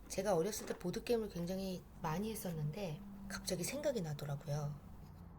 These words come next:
사자마자 언박싱하고 바로 해봤는데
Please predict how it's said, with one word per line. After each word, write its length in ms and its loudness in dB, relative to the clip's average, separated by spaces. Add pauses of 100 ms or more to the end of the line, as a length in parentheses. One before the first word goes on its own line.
(220)
사자마자 840 -2
언박싱하고 600 0
바로 200 -2
해봤는데 680 -2